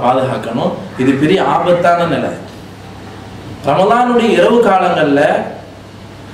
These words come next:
ஒண்ணும் மஸ்ஜிதுல அல்லது வீட்ல இருந்து குர்ஆனின் மூலமாக, தொழுகையின் மூலமாக, திக்ரின் மூலமாக ஹயாத்தாக்கினால் பிரச்சனை இல்லை.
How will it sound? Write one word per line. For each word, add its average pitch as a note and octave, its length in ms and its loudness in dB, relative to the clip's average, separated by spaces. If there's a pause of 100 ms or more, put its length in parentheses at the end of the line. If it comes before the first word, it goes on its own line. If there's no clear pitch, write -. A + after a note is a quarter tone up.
(160)
ஒண்ணும் F3+ 400 4
மஸ்ஜிதுல F3 600 2
அல்லது E3+ 340 2
வீட்ல F#3 520 2
இருந்து D#3+ 560 2
குர்ஆனின் F3+ 460 2
மூலமாக, D#3+ 720 2
தொழுகையின் G3+ 420 2
மூலமாக, D#3 680 2
திக்ரின் G3+ 400 0
மூலமாக E3+ 680 0
ஹயாத்தாக்கினால் F#3 800 2
பிரச்சனை A#3+ 420 2
இல்லை. A3 340 0